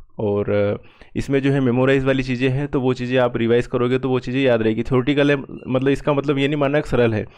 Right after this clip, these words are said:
रीडिंग करना पड़ेगी, रिवाइज करना पड़ेगी, तब जाके ये चीज़ें जो है कंप्लीट होती हैं, मेमोराइज करनी पड़ती हैं। तो ये क्वेश्चन कुछ लेके आए हैं और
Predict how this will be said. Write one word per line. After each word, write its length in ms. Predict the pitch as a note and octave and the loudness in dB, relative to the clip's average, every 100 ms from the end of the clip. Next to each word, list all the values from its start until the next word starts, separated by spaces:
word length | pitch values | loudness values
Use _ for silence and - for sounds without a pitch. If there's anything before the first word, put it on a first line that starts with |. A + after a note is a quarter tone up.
| - - A#2 | -20 -14 -6
रीडिंग 280 | A#2 D3+ | 0 2
करना 240 | D3 C#3+ D3 | 2 0 2
पड़ेगी, 400 | D3 D3+ D3+ F3+ | 2 2 0 0
रिवाइज 340 | A#2 A#2+ C3+ | 0 2 0
करना 240 | - C#3 C3+ | 0 -2 0
पड़ेगी, 320 | C#3 D3 D#3+ | 0 0 0
तब 200 | C#3 B2 | -2 0
जाके 220 | B2+ B2 | 0 2
ये 140 | B2+ | 0
चीज़ें 280 | A#2+ A#2+ B2 | 0 0 0
जो 80 | B2+ | 0
है 100 | D#3 | -2
कंप्लीट 400 | D3 A2+ B2 A#2 - - - _ - | 0 0 0 -2 -8 -10 -20 _ -2
होती 200 | C3+ B2+ | 0 0
हैं, 120 | A2+ | 0
मेमोराइज 380 | G#2 A#2 B2 B2 | 0 0 2 2
करनी 200 | A#2 G#2+ | 0 0
पड़ती 280 | G#2+ G2+ G2+ | -2 -4 -4
हैं। 200 | G2+ A#2+ - _ - - - - - _ _ _ _ _ - | -6 -8 -18 _ -20 -20 -20 -20 -20 _ _ _ _ _ -6
तो 60 | D3 | 0
ये 120 | E3 | 2
क्वेश्चन 280 | D#3+ D3+ E3+ | 2 0 2
कुछ 140 | E3 | 0
लेके 260 | D#3 D3+ E3+ | 0 0 2
आए 140 | D3+ | 4
हैं 220 | D#3+ F#3+ G#3+ - - - | 4 2 -2 -12 -12 -2
और 640 | A#2 A#2 A2+ A#2 A2+ | 2 4 4 4 4